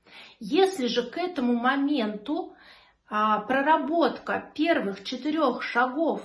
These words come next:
даёт положительный результат, и малыш уже начинает спать хорошо,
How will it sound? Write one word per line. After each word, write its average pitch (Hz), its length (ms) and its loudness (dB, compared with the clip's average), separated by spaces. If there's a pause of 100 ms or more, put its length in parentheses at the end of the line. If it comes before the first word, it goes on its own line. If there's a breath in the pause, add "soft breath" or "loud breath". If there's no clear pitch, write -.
даёт 240 560 -2
положительный 233 680 -2
результат, 233 760 -2
и 220 80 -4
малыш 233 560 -2
уже 247 380 -2
начинает 202 640 -4
спать - 380 -4
хорошо, 226 880 -6